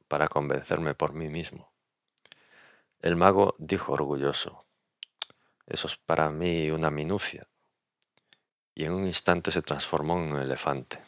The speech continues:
"Eso es mucho, pero ¿puedes transformarte también en un león?".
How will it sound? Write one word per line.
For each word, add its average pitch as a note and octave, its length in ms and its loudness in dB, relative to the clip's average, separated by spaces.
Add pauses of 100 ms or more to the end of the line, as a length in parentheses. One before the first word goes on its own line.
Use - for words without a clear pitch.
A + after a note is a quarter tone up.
(1080)
"Eso F#2 360 4
es - 280 4
mucho, E2+ 400 -2 (960)
pero D#2 340 4 (120)
¿puedes A2+ 260 10
transformarte D#2 920 4
también D2 500 0
en D2 140 -4
un D2 180 -2
león?". D2 340 -2